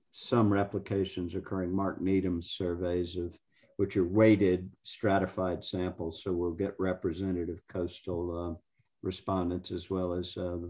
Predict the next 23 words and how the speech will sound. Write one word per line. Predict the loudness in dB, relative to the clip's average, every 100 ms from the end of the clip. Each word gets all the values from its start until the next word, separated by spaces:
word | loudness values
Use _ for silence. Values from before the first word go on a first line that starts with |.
| -10 -4
the | -2
I | 0
five | 0 -2 -2
corridor. | 0 0 0 -2 -4 -12 _ _ -20 -20 _ _ _ _ 4
Uh, | 6 8
we'll, | 8 8
we'll | 8 6 4
be | 2 4
replicating | 4 4 2 0 0 4 6 6 4 2 -2 -2
that, | 2 4 4 2 0
and | 0
we're | 2 0
talking, | 2 4 4 2 2 2 -2 -6 -6
uh, | -2 -2 -2 -6 _ _ _ _ _ _ _ _ _ _ _ _ _ _ _
right | 2 4 4
now | 2 2 2
about | 2 -2 -2
looking | -4 -2 0 0
at, | -2
uh, | -4 -6
spatial | -8 -2 0 2 0 -2
knowledge | -2 0 -2 -4 -8 -4
to | 0 2 0